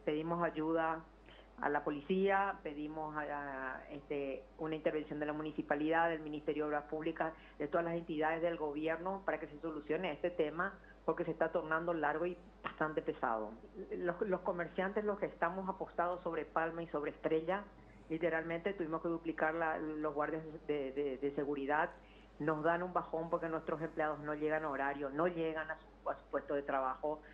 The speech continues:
Ese es otro problema. Eh,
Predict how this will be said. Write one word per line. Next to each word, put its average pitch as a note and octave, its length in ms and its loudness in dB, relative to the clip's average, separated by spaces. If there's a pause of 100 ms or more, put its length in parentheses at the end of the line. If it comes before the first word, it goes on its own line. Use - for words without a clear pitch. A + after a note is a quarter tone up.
(140)
Ese D#3 160 2
es C#3+ 140 -2
otro F3 320 2
problema. D3+ 600 0 (500)
Eh, D3+ 300 2